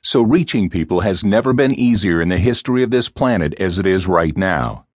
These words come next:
You don't need to hire a marketing firm to handle the things you can do yourself. After reading this guide, you will have a better understanding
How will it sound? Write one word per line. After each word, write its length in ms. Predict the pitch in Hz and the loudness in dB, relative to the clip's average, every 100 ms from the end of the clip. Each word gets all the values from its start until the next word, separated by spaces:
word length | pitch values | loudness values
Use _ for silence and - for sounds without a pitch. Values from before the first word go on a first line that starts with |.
| _ _ | _ _
You 80 | - | 0
don't 160 | 175 170 | 2 2
need 160 | 165 | 2
to 100 | 117 | 0
hire 240 | 107 98 92 | 0 2 2
a 60 | |
marketing 460 | 92 85 76 71 67 | 2 2 0 -2 -4
firm 280 | - 80 90 | 0 0 2
to 140 | 104 | 0
handle 220 | 92 98 107 | 0 0 0
the 100 | 107 | 0
things 400 | - 107 113 110 | 0 0 0 0
you 80 | |
can 140 | 107 113 | 0 0
do 100 | 107 | 2
yourself. 720 | 107 107 - 117 85 64 - _ _ _ - | 0 0 0 0 0 -4 -14 _ _ _ -6
After 260 | 127 - | -4 0
reading 300 | 135 139 113 | 0 2 2
this 160 | 98 87 | 2 0
guide, 500 | - 107 71 60 - _ _ | 2 2 0 -2 -8 _ _
you 100 | 113 | 0
will 140 | 151 123 | 2 2
have 160 | 117 | 0
a 80 | 90 | 0
better 300 | 71 120 120 | 0 0 2
understanding 760 | 123 123 120 - 107 78 73 | 2 0 0 0 0 0 -2